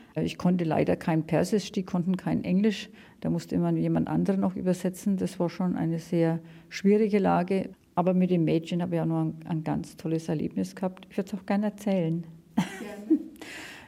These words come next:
Ich war dann, wie die weggegangen sind, so verzweifelt und gesagt, ein Kinderrollstuhl bräuchten sie halt. Und wie krieg ich denn einen Kinderrollstuhl her? Und dann einmal nachts, am Sonntagnacht, äh, habe ich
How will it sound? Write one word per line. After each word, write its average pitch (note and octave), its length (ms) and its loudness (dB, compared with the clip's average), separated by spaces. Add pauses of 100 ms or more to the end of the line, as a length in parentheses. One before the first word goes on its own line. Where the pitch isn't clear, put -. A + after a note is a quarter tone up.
Ich - 100 -18
war F#3+ 120 4
dann, F#3 360 4 (340)
wie G3 100 4
die F3+ 140 4
weggegangen F3+ 540 4
sind, F#3 240 0
so F#3+ 100 -6
verzweifelt F#3 540 2
und F#3 80 0
gesagt, F3+ 240 -2
ein F3 140 0
Kinderrollstuhl F3+ 1000 2 (600)
bräuchten E3 360 0
sie E3+ 160 2
halt. D#3+ 200 2
Und E3 120 -6
wie E3+ 160 -2
krieg - 320 -6
ich G3 140 -2
denn F3+ 180 2
einen F3 120 0
Kinderrollstuhl F#3 800 0
her? F3 260 2 (720)
Und F3 100 2
dann E3+ 120 6
einmal E3+ 200 4
nachts, E3 360 0
am F#3 80 2
Sonntagnacht, E3+ 760 -2
äh, E3 280 -2 (180)
habe E3+ 120 -4
ich E3 180 -8